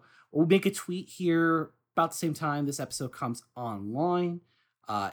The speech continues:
and when we do that, uh, yeah, we're gonna have, like, a little hashtag Toontown Prompt. Just include that hashtag, and I'll be sure to answer your response, or rather, read your response on the show, 'cause otherwise you might get lost in the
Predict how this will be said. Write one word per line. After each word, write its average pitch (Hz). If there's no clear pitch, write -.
and 107
when 104
we 98
do 147
that, 123
uh, 98
yeah, 104
we're 104
gonna 107
have, 104
like, 95
a 104
little 98
hashtag 139
Toontown -
Prompt. 170
Just -
include 160
that 185
hashtag, 156
and 123
I'll 110
be 107
sure 151
to 147
answer 127
your 113
response, 110
or 117
rather, 110
read 120
your 107
response 101
on 73
the 107
show, 175
'cause 190
otherwise 185
you 185
might 143
get 147
lost 107
in 113
the 107